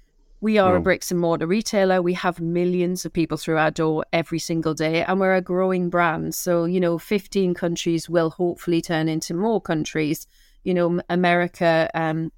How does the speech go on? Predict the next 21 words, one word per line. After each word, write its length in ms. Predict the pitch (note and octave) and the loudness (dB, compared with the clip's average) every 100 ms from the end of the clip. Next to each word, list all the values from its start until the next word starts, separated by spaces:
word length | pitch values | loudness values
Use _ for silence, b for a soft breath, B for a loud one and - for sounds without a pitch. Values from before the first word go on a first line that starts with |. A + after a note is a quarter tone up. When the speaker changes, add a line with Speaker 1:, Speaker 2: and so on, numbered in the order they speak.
| _ - | _ -4
Speaker 1:
you 100 | E3+ | -2
know, 160 | E3 | 0
we've 240 | D#3+ E3 - | -2 -4 -2
published 500 | F#3 F3+ E3+ - E3+ | -2 0 0 -2 -4
and 140 | D#3+ | -4
said 380 | - E3+ E3 D#3 | 0 2 2 0
that 180 | D#3 E3 | -4 0
we're 160 | D#3+ | -2
growing 480 | D#3+ E3 E3 E3+ E3+ | -2 -2 0 0 0
in 140 | E3 | 0
the 80 | E3 | -2
States. 640 | - - E3 G#3+ - - - _ _ _ - | -4 0 0 0 -4 -10 -14 _ _ _ -12
So, 360 | - G3 F#3 | -2 0 2
you 140 | - F#3+ | 2 2
know, 240 | F3 E3+ | 2 0
we're 220 | E3 F#3 | 0 0
very 340 | E3 F#3 F3+ E3+ - | 2 2 2 -2 0
visible 500 | F3 F3 D3+ D#3 D#3 | 0 0 -4 -4 -2
on 200 | D#3 E3 | -4 -4
high 260 | E3+ D#3+ | -4 -4
streets. 580 | E3+ - - F#3+ - - | -4 -4 -2 -2 -4 -8